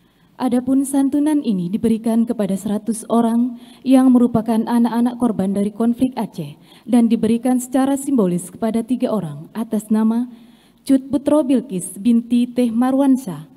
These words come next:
Muhammad Aksah bin Sunardi, dan Rodatul Hilmi binti Syamsuddin. Dan sertifikat tanah ini diberikan kepada para mantan kombatan,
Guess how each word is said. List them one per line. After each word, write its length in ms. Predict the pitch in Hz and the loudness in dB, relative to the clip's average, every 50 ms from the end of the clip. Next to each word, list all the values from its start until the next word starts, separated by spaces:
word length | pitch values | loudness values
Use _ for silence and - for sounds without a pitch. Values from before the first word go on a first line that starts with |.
| _ _ _ _ _ _ - | _ _ _ _ _ _ -2
Muhammad 420 | 226 240 220 240 247 240 233 233 233 240 | 0 2 2 2 2 2 2 0 0 -4
Aksah 400 | 240 240 - - - 277 269 262 | -8 -6 -6 -4 -2 -2 -2 0
bin 240 | 226 262 277 277 285 | 0 0 2 2 0
Sunardi, 640 | 277 285 294 302 294 233 180 170 156 170 170 175 - - - _ _ - | 0 -2 -2 0 0 0 -2 -2 -6 -8 -10 -10 -12 -16 -20 _ _ -14
dan 380 | 196 190 214 208 220 226 226 - | -4 -2 0 2 2 0 0 0
Rodatul 480 | 247 247 226 247 247 247 247 269 269 | -2 0 0 0 -2 0 2 2 2
Hilmi 480 | 247 226 262 262 220 190 185 175 185 170 | 2 2 2 0 0 0 -2 -4 -4 -4
binti 320 | 226 226 226 233 - 240 | -2 -4 -4 -2 -2 -4
Syamsuddin. 720 | 233 233 - 262 262 262 262 240 202 139 156 147 143 139 - _ _ _ _ _ _ _ _ _ _ _ _ _ _ _ _ | -4 -2 -2 0 0 0 0 -2 -6 -6 -6 -12 -14 -16 -18 _ _ _ _ _ _ _ _ _ _ _ _ _ _ _ _
Dan 320 | 214 214 254 254 254 262 | -2 0 2 4 4 2
sertifikat 720 | 262 - 285 277 277 302 - - 285 285 285 294 302 294 | 2 0 -2 -2 -2 -4 -2 -2 -2 -2 0 -2 -2 -2
tanah 240 | - 240 214 208 220 | 0 -2 0 0 0
ini 240 | - 220 226 240 254 | -2 0 2 2 2
diberikan 640 | 226 240 233 233 220 214 214 - 220 220 220 233 226 | 2 0 -2 -2 -4 -4 -4 -4 -2 -2 0 -2 -2
kepada 320 | 226 226 - 196 185 196 | -4 -6 -6 -4 -4 -4
para 300 | 208 - 220 214 220 226 226 | -4 -4 -4 -4 -2 -2 0
mantan 400 | 233 233 240 240 247 247 247 247 | 0 0 0 0 0 0 0 0
kombatan, 720 | 254 269 269 247 202 175 - - 170 156 156 156 156 - | 0 2 2 2 2 0 -2 -6 -10 -10 -10 -12 -14 -18